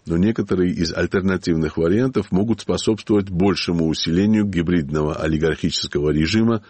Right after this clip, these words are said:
овладевшего Грузией, и тем самым увеличить его шансы со временем превзойти предыдущий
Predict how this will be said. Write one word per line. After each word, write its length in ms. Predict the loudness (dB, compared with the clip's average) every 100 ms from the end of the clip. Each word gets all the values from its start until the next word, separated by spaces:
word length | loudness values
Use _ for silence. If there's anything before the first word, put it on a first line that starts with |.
| -12
овладевшего 720 | -4 0 2 2 0 2 0
Грузией, 560 | 2 2 2 -2 -10 -14 _ _
и 100 | -6
тем 220 | -2 -2
самым 380 | 0 0 2 0
увеличить 580 | 2 2 2 0 -2 -2
его 200 | 0 0
шансы 380 | 0 -2 0 -2
со 200 | 0 0
временем 500 | 2 2 2 0 -4 -14 _
превзойти 540 | 0 2 2 0 0
предыдущий 720 | 0 0 2 0 0 -2 -8